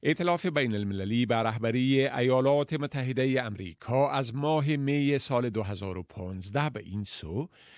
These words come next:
بیش از ده هزار حملهٔ هوایی را بر مناطق تحت کنترل داعش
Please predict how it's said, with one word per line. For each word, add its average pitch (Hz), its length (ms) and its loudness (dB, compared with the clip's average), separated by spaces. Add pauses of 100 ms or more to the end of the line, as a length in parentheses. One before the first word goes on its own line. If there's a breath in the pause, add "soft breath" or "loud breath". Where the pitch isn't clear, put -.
(280 loud breath)
بیش 175 320 2
از 143 300 -4
ده 175 240 2
هزار 156 440 0
حملهٔ 123 460 0
هوایی 104 420 -2
را 113 160 2
بر 98 140 -4
مناطق 95 880 -2
تحت 156 560 -2
کنترل 113 640 -2
داعش 92 680 -6